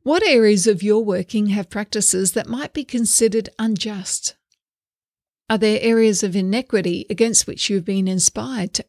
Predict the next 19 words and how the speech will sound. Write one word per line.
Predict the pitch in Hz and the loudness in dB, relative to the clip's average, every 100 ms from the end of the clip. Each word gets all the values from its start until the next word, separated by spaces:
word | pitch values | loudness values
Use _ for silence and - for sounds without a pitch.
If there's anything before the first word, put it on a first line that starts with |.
| - | -8
act | 202 - - - - _ _ _ _ _ - | -8 -8 -10 -12 -14 _ _ _ _ _ -8
against | 175 208 214 - - - _ - | -2 -2 -2 -2 -4 -4 _ -6
or | 185 | 0
speak | - - 180 208 | 2 2 -2 -4
up | 180 | -8
about? | 202 202 202 - _ _ _ _ _ _ _ _ _ _ _ _ _ _ _ _ _ _ _ _ _ _ _ _ - - _ _ _ _ - | -6 -4 -4 -8 _ _ _ _ _ _ _ _ _ _ _ _ _ _ _ _ _ _ _ _ _ _ _ _ -20 -20 _ _ _ _ -8
Secondly, | - 233 214 190 170 | 0 0 2 0 -2
how | 160 214 | 0 -2
can | 214 220 | 0 2
you | 196 185 | 4 4
develop | 180 185 185 190 | 2 2 2 0
the | 185 | -4
discipline | 170 240 - 170 - 185 190 - | -2 0 0 -2 -4 -4 -6 -4
of | |
social | 202 - 196 - | 0 0 0 -2
justice | 196 - 240 - - 170 - | -4 -4 -4 -2 -2 -2 -2
in | - 202 | 0 0
your | 214 | 0
working? | 202 233 262 226 220 | -4 -6 -8 -12 -16